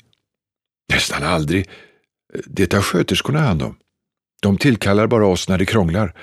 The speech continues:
Och det lönar sig sällan eftersom vi inte gjort det sedan utbildningen. Axberg bläddrade bland sina noteringar i blocket. "Det, ehm, framgår av dina papper att du var placerad på narkosen ett år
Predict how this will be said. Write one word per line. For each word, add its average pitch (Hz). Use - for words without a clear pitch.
Och 98
det 107
lönar 107
sig 101
sällan 92
eftersom 95
vi 101
inte 104
gjort 104
det 101
sedan 90
utbildningen. 107
Axberg 71
bläddrade 76
bland 78
sina 80
noteringar 80
i 82
blocket. -
"Det, 90
ehm, 87
framgår 95
av 85
dina 113
papper -
att 113
du 95
var 90
placerad 90
på 90
narkosen 73
ett -
år 80